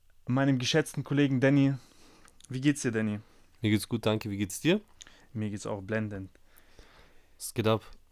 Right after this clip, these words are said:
Speaker 2: Was machst du?
Speaker 1: Boah, nicht viel. Du?
Speaker 2: Ich bin hierher gekommen, bisschen quatschen, bisschen Haha, Hihi machen und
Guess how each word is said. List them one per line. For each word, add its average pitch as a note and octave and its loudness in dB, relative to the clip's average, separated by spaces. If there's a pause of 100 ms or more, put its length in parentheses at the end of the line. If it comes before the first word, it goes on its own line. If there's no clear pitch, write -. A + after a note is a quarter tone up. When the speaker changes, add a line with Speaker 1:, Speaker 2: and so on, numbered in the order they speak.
(400)
Speaker 2:
Was F#2 -2
machst A#2 2
du? F#2+ -6 (1300)
Speaker 1:
Boah, D3+ 0
nicht D3+ 2
viel. D3+ -4 (160)
Du? F3 0 (1000)
Speaker 2:
Ich - -14
bin D#3 0
hierher D#3 4
gekommen, F3 0 (480)
bisschen A#2 -6
quatschen, C#3 0 (960)
bisschen G#2+ -2
Haha, G#2 4
Hihi D#3 0
machen D#3 -2
und B2 -6